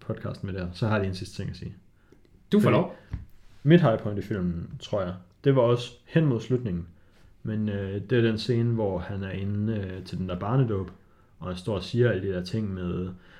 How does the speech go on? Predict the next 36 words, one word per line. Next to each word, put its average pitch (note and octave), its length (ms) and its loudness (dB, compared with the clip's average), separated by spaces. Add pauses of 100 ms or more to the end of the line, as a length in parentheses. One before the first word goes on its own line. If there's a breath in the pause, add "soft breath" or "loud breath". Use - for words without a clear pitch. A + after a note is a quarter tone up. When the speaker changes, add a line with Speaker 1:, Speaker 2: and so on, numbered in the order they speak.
(180 soft breath)
Speaker 1:
"Vil G2 120 -4 (120)
du G2+ 60 -2
døbes? G2+ 600 -2
Øh, F2+ 260 -4
er F#2 160 -6
du F#2 280 -6
et F2+ 200 -6
god G#2 560 0
med-, - 260 2
godt F#2+ 200 -2
medlem G2 320 -2
af F2 100 -6
den A2+ 100 -10
kristne G2+ 340 -6
tro?" G#2 220 -6
Og - 120 -8
så - 100 -8
samtidig B2 480 2
så A2 100 -2
er G2+ 60 -2
der G2 80 -4
den G2 160 -4
der G2 80 -6
montage G2 720 -4
af, F2+ 60 -6
at F#2 80 -6
alle F#2+ 240 0
de F#2+ 80 0
andre F2+ 280 -4 (600 soft breath)
bandeledere F#2 580 -4
bliver - 140 -10
slået F#2 280 -8
ihjel F2+ 200 -4 (360)
af F#2+ 140 -10
hans F#2+ 200 -8
håndlanger F#2+ 480 -8